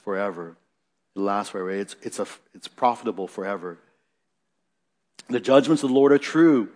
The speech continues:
They are righteous altogether. That is simply God's word is true, right? It's, it doesn't speak error. It doesn't speak lies,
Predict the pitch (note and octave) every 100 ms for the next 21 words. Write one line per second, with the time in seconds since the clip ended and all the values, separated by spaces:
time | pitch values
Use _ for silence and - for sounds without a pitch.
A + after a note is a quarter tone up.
0 | _ _ A2+ A2+ A2 C#3 C#3 - B2+ A#2+
1 | G#2+ C3+ A#2+ G2+ - _ _ _ _ -
2 | F3 D3 A#2 A#2 A2+ G#2 G2+ G2+ G#2 G#2
3 | - - - B2 F#2 E2 F#2 G#2 - _
4 | - - - - A2 A2+ - A2 G2+ G2+
5 | A2+ B2 A2+ G#2+ G#2+ A2 A#2 F#2+ F#2 F#2+
6 | G2+ G#2+ A2+ B2